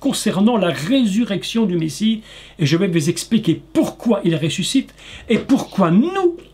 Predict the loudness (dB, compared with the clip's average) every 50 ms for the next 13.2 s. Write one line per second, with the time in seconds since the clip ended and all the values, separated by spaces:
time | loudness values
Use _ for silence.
0 | -6 0 0 0 0 2 4 4 6 6 4 4 4 2 2 2 2 2 2 4
1 | 2 2 2 4 4 4 4 4 4 2 0 0 2 2 2 2 2 2 0 -2
2 | 0 0 0 0 0 -2 -2 0 0 0 0 0 -4 -10 -20 -20 -18 -2 0 0
3 | 2 2 2 2 2 0 0 2 0 -2 -2 -2 -6 -6 -2 0 2 2 4 2
4 | 2 0 0 -2 -2 0 0 -2 0 2 0 0 0 0 -2 0 0 2 2 2
5 | 2 2 2 0 0 -2 0 -2 -2 0 0 0 0 0 0 -2 -8 -10 -12 -12
6 | -14 -16 -20 _ _ _ _ _ _ _ _ _ _ _ -20 -18 -18 -18 -18 -16
7 | _ -10 -10 -10 -2 0 0 0 0 -2 -4 -12 -20 -20 -20 -20 -20 -20 -20 -20
8 | -10 0 0 2 2 2 -2 -4 -12 -20 -20 _ -20 -20 _ -20 -20 -20 -20 -20
9 | -20 -20 _ _ _ _ _ _ _ _ _ _ _ _ _ _ _ _ _ _
10 | _ 0 2 2 0 2 2 4 4 4 4 2 0 0 0 0 0 0 0 2
11 | 2 2 2 0 0 0 2 2 2 2 -2 -2 0 0 2 2 2 4 4 2
12 | 2 2 0 -2 -2 0 0 -2 -2 -2 0 0 0 0 0 0 0 0 0 -4
13 | -8 -14 -16 _